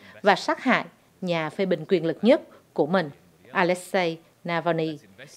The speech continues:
trong một trại giam ở Bắc Cực. Nhưng hàng chục ngàn binh sĩ Nga đã thiệt mạng trong một chiến dịch đặc biệt dự kiến chỉ kéo dài vài tuần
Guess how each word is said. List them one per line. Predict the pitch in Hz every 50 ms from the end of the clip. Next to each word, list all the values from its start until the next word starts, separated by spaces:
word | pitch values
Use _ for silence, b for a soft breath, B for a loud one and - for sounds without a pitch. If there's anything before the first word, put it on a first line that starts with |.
| _
trong | - - 254 254 254 240
một | 208 - - -
trại | 196 180 160 147
giam | 147 180 190 190 175 175 175
ở | - - 170 143 135
Bắc | 143 - - 214 -
Cực. | 190 147 120 107 113 - 110 113 - - _ 98 92 92 95 _ _ - 196 156 104 - _ _ _ 107 - -
Nhưng | 190 190 180 180 170 165
hàng | 156 196 180 170 -
chục | 190 165 156 - - - -
ngàn | 180 180 180 170 156 156 165
binh | 180 180 175
sĩ | - - 175
Nga | 147 160 190 208 214 208 208 190 B B B B B B - _ -
đã | 196 175 160 139 139
thiệt | - - 214 165 170
mạng | 185 170 151 139 - - -
trong | - 196 180 175 175
một | 156 - -
chiến | - 226 226 262 311 -
dịch | 220 - - 170
đặc | 175 - - 202
biệt | 196 185 165 143 B B B B B B B
dự | 190 196 165 - -
kiến | 220 202 208 240 339 392 -
chỉ | - - 170 147
kéo | - 208 247
dài | 233 220 208 185 165 160
vài | 147 175 170 160
tuần | - - 175 160 147